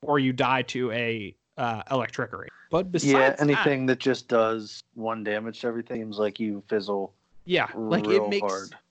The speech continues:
Speaker 1: the, but, like, i-, in that same respect, that, those cards are a lot less popular in the format. Uh,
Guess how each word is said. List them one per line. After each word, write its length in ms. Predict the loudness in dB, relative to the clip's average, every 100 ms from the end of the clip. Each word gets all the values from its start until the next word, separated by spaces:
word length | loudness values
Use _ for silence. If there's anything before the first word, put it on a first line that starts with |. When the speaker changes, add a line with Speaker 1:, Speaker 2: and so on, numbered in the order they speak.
| _
Speaker 1:
the, 100 | 0
but, 340 | 2 0 0 2
like, 260 | 2 0 -4
i-, 40 |
in 360 | -6 -2 2 4
that 200 | 2 -2
same 320 | -4 0 0
respect, 560 | 0 0 -2 -2 -6 -20 _
that, 460 | -6 0 0 0 2
those 200 | 4 4
cards 280 | 4 2 4
are 120 | 6
a 60 | 6
lot 220 | 4 2
less 140 | 0 -2
popular 400 | -2 -2 -4 -4
in 60 |
the 40 | -4
format. 520 | -2 -2 -2 -4 -6 _ -20 -8
Uh, 340 | -2 0 0